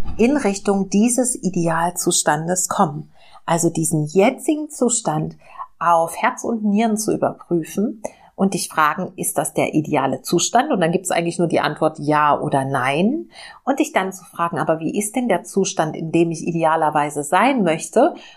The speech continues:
Und was gibt es zu tun oder vielleicht auch zu lassen, um in diesen idealen Zustand im Hier und Jetzt zu kommen? Und der vierte Punkt, der für mich auch für Fülle unverzichtbar ist,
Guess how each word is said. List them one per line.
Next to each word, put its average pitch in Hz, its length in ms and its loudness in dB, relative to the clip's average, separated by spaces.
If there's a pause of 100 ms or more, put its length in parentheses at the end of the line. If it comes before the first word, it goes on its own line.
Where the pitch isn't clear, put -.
(100)
Und 202 260 0
was 294 360 2
gibt 247 220 -2
es 202 140 -6
zu - 100 -8
tun 285 720 0
oder 165 220 2
vielleicht 151 360 -6
auch - 140 -6
zu - 160 -2
lassen, 180 480 0 (280)
um 240 200 4
in 196 220 4
diesen 190 320 2
idealen 180 720 0
Zustand 165 800 -2 (120)
im 160 160 2
Hier 170 180 0
und 160 80 0
Jetzt - 360 -2
zu - 80 -8
kommen? 139 440 -4 (2500)
Und 160 600 2
der 151 120 2
vierte 240 340 2
Punkt, 165 520 -2
der 147 300 2
für - 200 -4
mich 156 420 -2
auch 165 300 0
für 170 640 -2 (320)
Fülle 226 460 2
unverzichtbar 214 960 2
ist, - 520 -2